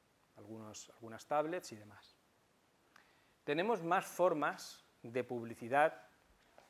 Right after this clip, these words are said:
que veremos en un montón de sitios integradas en portales, diarios digitales, etcétera, etcétera. Publicidad nativa. La publicidad nativa es esta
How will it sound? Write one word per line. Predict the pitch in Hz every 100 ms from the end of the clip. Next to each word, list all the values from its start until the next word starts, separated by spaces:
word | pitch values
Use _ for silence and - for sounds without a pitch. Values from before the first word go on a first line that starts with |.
| _
que | - 117
veremos | 117 135 151 156 - - -
en | 123
un | 135
montón | 139 127 123
de | 117
sitios | - 165 135 135
integradas | 120 113 113 117 127 135 127
en | 113
portales, | 107 107 - 143 156 143 147 151 123
diarios | 117 117 113 117
digitales, | 107 107 - - 143 156 -
etcétera, | 113 127 117 117
etcétera. | 107 120 117 113 - _ _ _ _ _ _ _ _
Publicidad | - 127 127 - 123 156
nativa. | 151 120 110 147 131 101 - _ _ _ _ _
La | 123
publicidad | 117 113 113 120 139
nativa | 160 135 165 139 156 - - _
es | - -
esta | - - 143